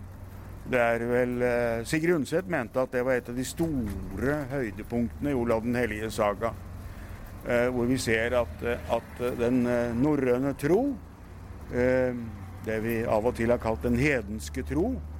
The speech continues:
kunne forsones med den nye kristne. Eh, Sigrid Undset var så opptatt av det, og det er her i dalen vår. Men nå har ikke jeg tenkt til å s-, lese om noen forsoning. Jeg tar med et lite sitat fra Olav den Hellige saga av Snorre Sturlason.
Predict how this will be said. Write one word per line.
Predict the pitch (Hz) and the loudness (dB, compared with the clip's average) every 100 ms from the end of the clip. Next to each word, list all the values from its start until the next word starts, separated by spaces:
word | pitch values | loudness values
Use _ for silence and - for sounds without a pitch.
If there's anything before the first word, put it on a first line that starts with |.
| - - - | -12 -12 -2
kunne | 170 175 117 139 | 0 2 0 -2
forsones | 196 202 143 120 107 120 120 76 | -2 -4 -2 -2 -2 -2 -2 -2
med | 117 | 0
den | 120 120 | 2 2
nye | 127 104 107 | 2 2 0
kristne. | 120 117 - - - - 123 | 0 0 -2 -6 -6 -4 -2
Eh, | 139 - - - | -2 -2 -8 0
Sigrid | 143 143 | 2 4
Undset | 143 110 143 143 | 2 0 -2 0
var | 131 117 | 2 2
så | 131 113 | 2 0
opptatt | 95 - 107 - | 0 0 0 2
av | 117 107 104 | 2 2 0
det, | 95 95 | 0 0
og | 120 | 2
det | 196 | 2
er | |
her | 165 120 107 | 4 2 2
i | 107 | 0
dalen | 95 92 98 101 | 0 0 -2 -4
vår. | 58 - - - - - - | -6 -6 -10 -12 -10 -10 -4
Men | 135 156 | 0 4
nå | |
har | 180 175 | 4 2
ikke | 170 175 | 0 2
jeg | |
tenkt | 165 151 | 2 0
til | 170 170 | 0 2
å | 165 | 0
s-, | - 170 - - - | -2 -6 -8 -10 -2
lese | 147 160 131 - 147 | 2 4 2 0 2
om | 147 | 4
noen | 151 | 4
forsoning. | 151 160 135 127 147 269 294 - - | 2 0 2 4 4 4 2 -2 -2
Jeg | 175 175 | 0 2
tar | 190 139 | 2 2
med | 127 175 | -2 -2
et | |
lite | 180 - 127 | -4 -4 -4
sitat | 151 151 156 240 - | -6 0 0 0 -2
fra | 151 156 170 | 2 4 4
Olav | 143 135 135 | 4 4 2
den | 160 | 0
Hellige | 160 139 123 123 | 0 2 2 2
saga | 127 123 135 233 269 - - - - | 4 4 4 0 -2 -8 -12 -12 2
av | 131 151 147 | 4 4 2
Snorre | 160 131 131 | -2 0 0
Sturlason. | 143 123 101 - 101 | 0 0 0 -2 -4